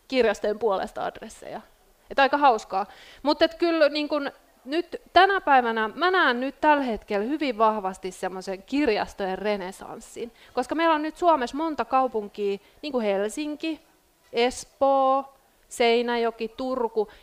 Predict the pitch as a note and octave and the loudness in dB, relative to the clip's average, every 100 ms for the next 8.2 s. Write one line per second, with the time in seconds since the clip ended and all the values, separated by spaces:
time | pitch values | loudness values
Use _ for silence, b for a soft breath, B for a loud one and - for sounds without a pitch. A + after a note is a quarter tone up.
0 | - A#3+ B3+ A3+ D#4 E4+ C4+ - F#3+ F#3+ | -4 -2 -2 -2 0 0 -4 -6 -10 -8
1 | - C#4+ A3+ - F#3 F#3 B3+ B3 A#3+ - | -6 -2 -2 -4 -6 -6 -4 -4 -6 -12
2 | - B3 A#3+ A#3+ _ _ - B3+ A#3+ G#3 | -12 -6 -6 -8 _ _ -2 0 0 -4
3 | F#3+ A3 A3+ A3+ A3 G#3+ G3+ G3 G3 - | 0 2 2 2 0 0 -2 -6 -8 -8
4 | F#3+ F#3+ F#3+ F#3+ F3+ F#3 - b b b | -10 -10 -12 -10 -8 -10 -14 b b b
5 | b - G#3 A3+ A3 G#3+ - C4 B3+ A#3+ | b -4 -2 0 -2 -4 -4 0 0 0
6 | A3 G3+ G3+ G3+ A3 A3+ C4+ C#4+ E4 E4+ | -4 -4 -8 -8 -10 -8 -8 -4 2 4
7 | B3 F#3+ - F3+ F3 F3+ F#3+ E3 G#3+ _ | 4 2 -6 -14 -14 -14 -12 -12 -16 _
8 | - - | -20 -20